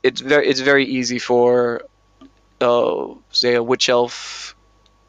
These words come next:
hero that's near the Cauldron of Blood to be swinging nine or ten times, and she will almost always get exhausted af-, uh, after the first attack, and then be brought down to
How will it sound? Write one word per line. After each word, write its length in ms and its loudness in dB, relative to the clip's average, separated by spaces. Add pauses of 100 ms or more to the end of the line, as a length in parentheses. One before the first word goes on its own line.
(120)
hero 800 0 (120)
that's 220 -2
near 240 -2
the 160 0
Cauldron 380 0
of 80 -6
Blood 340 0 (360)
to 120 -4
be 100 -4
swinging 500 -2
nine 360 -2
or 80 -4
ten 300 -4
times, 480 -4 (800)
and 720 -2 (140)
she 260 2
will 320 6
almost 300 2
always 180 2
get 120 0
exhausted 440 0
af-, 140 0 (100)
uh, 260 0
after 280 -4
the 60 -2
first 320 -2
attack, 440 -6 (220)
and 100 -4
then 60 -2
be 80 -4
brought 220 0
down 260 -2
to 420 -2